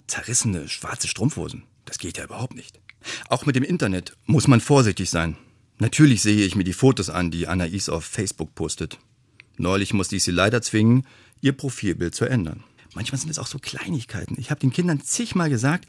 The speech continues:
sie sollen den Schulrucksack auf dem Rücken tragen und nicht nur auf einer Schulter. Sonst wird der Rücken krumm. Einmal bin ich den beiden heimlich auf dem Schulweg gefolgt und siehe da, ha, sie trugen den Rucksack nur über einer Schulter. Okay, ich gebe es zu,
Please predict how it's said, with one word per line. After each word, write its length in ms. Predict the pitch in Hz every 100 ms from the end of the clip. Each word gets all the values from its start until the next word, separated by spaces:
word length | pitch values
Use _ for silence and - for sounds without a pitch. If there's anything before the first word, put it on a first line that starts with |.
| _
sie 160 | -
sollen 360 | 98 98 143 185
den 120 | 196
Schulrucksack 760 | 175 143 139 139 147 165 180 -
auf 100 | 123
dem 160 | 180
Rücken 260 | 165 - 123
tragen 380 | - 85 85 78
und 160 | 101
nicht 260 | 110 135 -
nur 220 | 123 139
auf 160 | 120 -
einer 220 | 90 92
Schulter. 320 | - 73 - - _ _
Sonst 260 | - 76 -
wird 100 | 82
der 120 | 113
Rücken 180 | 156 143
krumm. 220 | - 73 - - - - -
Einmal 400 | - 143 82 98 117 - - -
bin 100 | 98
ich 120 | 110
den 180 | 104 92
beiden 480 | 95 110 104 - -
heimlich 520 | 113 135 156 135 -
auf 120 | 104
dem 120 | -
Schulweg 400 | 87 - 151 104
gefolgt 380 | 95 90 95 131
und 80 | 95
siehe 220 | 92 101
da, 240 | 87 85 123 -
ha, 100 | 180 - _ - - -
sie 180 | - 180
trugen 360 | - 156 143 165
den 140 | 180
Rucksack 440 | 123 120 156 160
nur 220 | 123 131 131
über 240 | 139 -
einer 220 | 110 131
Schulter. 360 | - 226 - 101 - _ _ _ _ -
Okay, 360 | 151 120 104 98 - -
ich 140 | - -
gebe 160 | 110
es 120 | 101 -
zu, 240 | 107 92